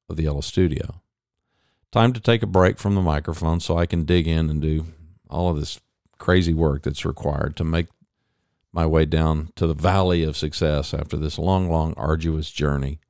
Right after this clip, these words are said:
No, it's not time to rest.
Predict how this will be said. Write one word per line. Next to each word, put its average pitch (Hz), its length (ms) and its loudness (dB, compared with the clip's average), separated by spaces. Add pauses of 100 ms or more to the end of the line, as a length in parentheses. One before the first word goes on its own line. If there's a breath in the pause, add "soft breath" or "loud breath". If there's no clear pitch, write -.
(1300)
No, 113 320 4
it's 113 240 2
not 117 240 2
time 113 240 4
to 85 80 2
rest. 82 600 4